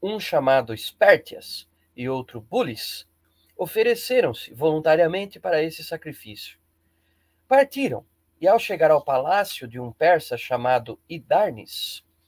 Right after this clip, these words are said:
administrador do rei em todas as cidades da costa marítima da Ásia, da Ásia, este os recebeu com muitas honrarias, deu-lhes um banquete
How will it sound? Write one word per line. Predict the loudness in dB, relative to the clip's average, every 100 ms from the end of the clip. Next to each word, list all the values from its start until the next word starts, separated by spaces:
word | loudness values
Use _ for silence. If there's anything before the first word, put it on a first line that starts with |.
| _ _ 0
administrador | 2 2 -4 -8 -4 -2 0 -2 -2
do |
rei | -4 -4 -2 -4 _ _ _
em | -10 -6
todas | -2 0 -2
as | -6
cidades | -6 4 4 4 0
da | -2
costa | 2 2 0 -4
marítima | -2 -4 -8 -8 -6
da | 2 4
Ásia, | 4 -2 -16 _ _ _ _
da | 2 6
Ásia, | 4 2 -16 _ _ _ _ _
este | -2 -2 -2
os | -10
recebeu | -6 -6 -4 -2 -4
com | -2 -4
muitas | -4 -4 -2
honrarias, | 0 0 0 -2 -6 -12 -16 _ _ _ _
deu-lhes | 0 2 0 -6
um | -8
banquete | -8 -4 -2 -2 -4